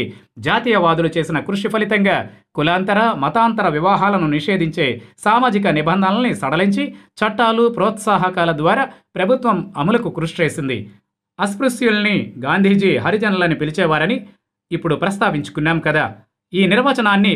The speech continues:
పంతొమ్మిది వందల నలభై తొమ్మిదిలో ఆమోదించిన అస్పృశ్యత నివారణకు, అందరి మధ్య సమానత్వ సాధనకు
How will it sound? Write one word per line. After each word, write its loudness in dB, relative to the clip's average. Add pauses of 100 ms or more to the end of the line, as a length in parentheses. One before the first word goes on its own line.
పంతొమ్మిది 0
వందల 0
నలభై 2
తొమ్మిదిలో 0 (240)
ఆమోదించిన 0 (540)
అస్పృశ్యత 0
నివారణకు, 0 (240)
అందరి 0
మధ్య 2 (200)
సమానత్వ 0
సాధనకు 0